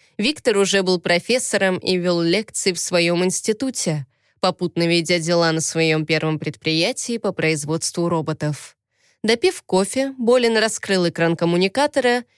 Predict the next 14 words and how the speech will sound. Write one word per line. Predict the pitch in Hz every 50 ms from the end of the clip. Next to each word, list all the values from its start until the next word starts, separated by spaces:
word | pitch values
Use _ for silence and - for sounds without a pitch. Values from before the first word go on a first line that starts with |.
| _ _ _
и | - 330
объяснил | 330 302 247 220 233 220 - - 240 226 220
Виктору, | 214 226 277 - - - 233 190 190 185
какие | - 180 165 160 - 180 170 165
ошибки | 160 160 160 - - - 240 240 - _ - 180
он | 175 170
совершил | 165 - - 170 160 160 156 - - 196 190 185
при | - 170 170
программировании | - - 170 151 175 170 160 170 185 196 220 196 196 196 190 196
системы | 185 - - 175 151 - - - 170 170 180 175
машины. | 180 190 208 208 - - 202 180 160 151 147 147 143 135 - _ _ _ _ _ _ _ _ _ _ _ _ _ -
Недочёты | 226 254 269 294 320 - - 370 392 - 320 269
были | 254 277 277 277
несерьёзными, | 277 277 285 277 - 320 311 311 294 285 233 196 151 175 175 170 165 156 151 147 143